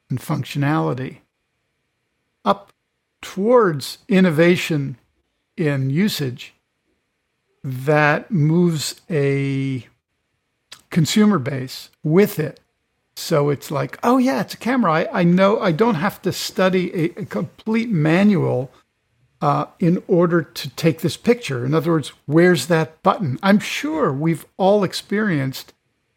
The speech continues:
adapting or adopting some new piece of technology and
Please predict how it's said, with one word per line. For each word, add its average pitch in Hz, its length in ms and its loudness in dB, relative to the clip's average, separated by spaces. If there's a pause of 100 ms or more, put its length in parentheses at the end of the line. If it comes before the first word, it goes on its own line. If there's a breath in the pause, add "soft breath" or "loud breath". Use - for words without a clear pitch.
(260)
adapting 160 680 2
or 143 100 -2
adopting 147 600 0
some 160 440 0
new 160 200 2
piece - 300 -2
of 127 100 -10
technology 147 920 0
and 147 360 0